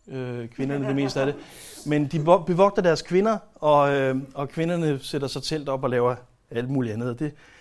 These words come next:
det er så den arbejdsfordeling, de har i dag, og som de havde dengang. Øhm, så, ja. <clears throat> Øhm, teltene her, de er formentlig lavet af et tæppe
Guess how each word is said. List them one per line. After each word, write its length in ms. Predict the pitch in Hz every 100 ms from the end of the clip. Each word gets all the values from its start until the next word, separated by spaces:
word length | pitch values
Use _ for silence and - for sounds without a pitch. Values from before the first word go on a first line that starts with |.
| _ -
det 60 | 156
er 40 |
så 100 | 160
den 160 | 143 123
arbejdsfordeling, 680 | 127 135 - 127 123 120
de 80 | 123
har 160 | 120 104
i 60 |
dag, 260 | 123 190 202
og 80 | 160
som 160 | 170
de 80 | 147
havde 180 | 139 139
dengang. 380 | 123 110 98 - - - - - - - _ _ _ -
Øhm, 520 | 143 143 139 135 135 - - _ _ _ _ _ _ _ _ _ -
så, 240 | - 131 120 - _ _ 131
ja. 140 | 110 - _ _ -
<clears throat> 40 | 208 214 214 - - - _ _ _ _ _ _ _ _ - - _ _ _ _ _ _ -
Øhm, 540 | 139 135 135 135 -
teltene 480 | - 202 226 - 214
her, 220 | 139 104 - _ _ _ 175
de 60 |
er 40 | 185
formentlig 440 | 208 190 202 196
lavet 360 | 143 151 180 180 - - - _ -
af 160 | 131 123
et 120 | 127
tæppe 540 | - - 160 175 202